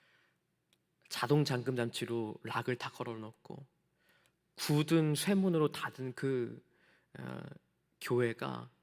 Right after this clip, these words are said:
마치 감옥과도 같았다. 마치 감옥과도 같았는데 하나님의 마음에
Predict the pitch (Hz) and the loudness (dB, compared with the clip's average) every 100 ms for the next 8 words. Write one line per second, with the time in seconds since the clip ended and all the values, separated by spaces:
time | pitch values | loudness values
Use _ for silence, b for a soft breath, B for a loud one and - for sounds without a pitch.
0 | _ _ _ _ _ 127 127 - 147 - | _ _ _ _ _ -10 -10 -6 -8 -8
1 | - 107 123 151 - 147 131 - - - | -8 -6 -4 -4 -4 -4 -4 -12 -20 -20
2 | _ - 147 - _ _ _ _ _ _ | _ -18 -18 -18 _ _ _ _ _ _
3 | _ _ _ _ _ _ _ _ _ _ | _ _ _ _ _ _ _ _ _ _
4 | _ _ _ 113 110 - - - 143 - | _ _ _ -6 -4 -6 -6 -4 -2 -2
5 | 139 123 120 - 117 120 123 139 120 120 | -4 -6 -6 -6 -8 -10 -10 -10 -10 -16
6 | b b b b b b - 208 214 196 | b b b b b b -6 -2 2 2
7 | 185 170 135 120 120 120 123 117 | 4 2 0 -4 -4 -6 -8 -8